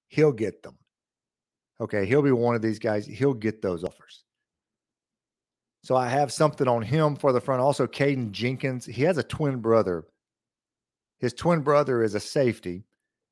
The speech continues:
Um, Caden is a corner, another twenty twenty-three guy.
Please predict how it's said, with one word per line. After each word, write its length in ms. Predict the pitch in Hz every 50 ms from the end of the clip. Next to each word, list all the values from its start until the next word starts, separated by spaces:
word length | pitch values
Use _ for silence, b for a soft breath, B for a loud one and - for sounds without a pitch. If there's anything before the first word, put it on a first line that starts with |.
| _ _ _
Um, 260 | - 113 110 107 107 101
Caden 420 | - - 156 156 160 156 143 135
is 100 | 117 104
a 60 | 110
corner, 460 | - - - 156 147 135 117 101 98
another 200 | 98 104 113 120
twenty 300 | 113 - - 139 131 131
twenty-three 500 | 127 - 139 139 139 131 - 123 113 107
guy. 340 | 92 95 92 90 87 90 95